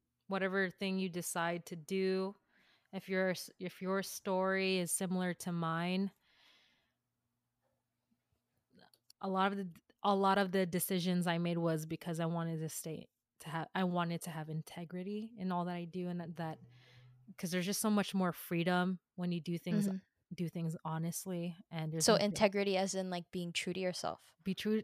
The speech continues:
Speaker 1: to yourself, and the decisions you, you make is a product of that.
Speaker 2: Right.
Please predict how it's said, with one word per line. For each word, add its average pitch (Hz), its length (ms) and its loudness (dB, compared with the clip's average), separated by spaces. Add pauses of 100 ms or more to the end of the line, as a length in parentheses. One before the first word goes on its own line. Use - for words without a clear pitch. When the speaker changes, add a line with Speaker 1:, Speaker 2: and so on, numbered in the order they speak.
(100)
Speaker 1:
to - 100 0
yourself, 170 460 0
and 180 360 -4
the 185 100 0
decisions 180 580 -2
you, 175 80 -6 (220)
you 175 200 2
make 170 360 -2 (560)
is 185 100 2
a 190 60 4
product 160 560 -2
of 147 180 -8
that. 147 260 -8 (720)
Speaker 2:
Right. 190 220 -2